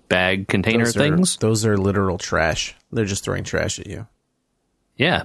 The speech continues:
Speaker 1: but I've never gotten those before, and I got a lot of them this year.
Speaker 2: <laughs>
Speaker 1: I have a bunch of ones that used to be trash and actually were, have been carrying my groceries for the last couple of years, so I can trade 'em out. I feel all right about that. I don't know.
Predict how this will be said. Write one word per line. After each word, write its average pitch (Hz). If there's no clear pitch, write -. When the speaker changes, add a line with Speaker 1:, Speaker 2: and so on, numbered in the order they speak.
Speaker 1:
but 101
I've 98
never 104
gotten 98
those 92
before, 85
and 85
I 92
got 95
a -
lot 92
of 82
them 85
this 85
year. 92
Speaker 2:
<laughs> -
Speaker 1:
I 90
have 107
a 101
bunch 104
of 98
ones 101
that 95
used 101
to 101
be 90
trash 90
and 90
actually 95
were, 101
have 117
been 92
carrying 101
my 95
groceries 95
for -
the 80
last 85
couple 87
of 87
years, 90
so 80
I 87
can 90
trade 95
'em 92
out. 107
I -
feel 92
all 90
right 104
about 76
that. 78
I 98
don't 101
know. 90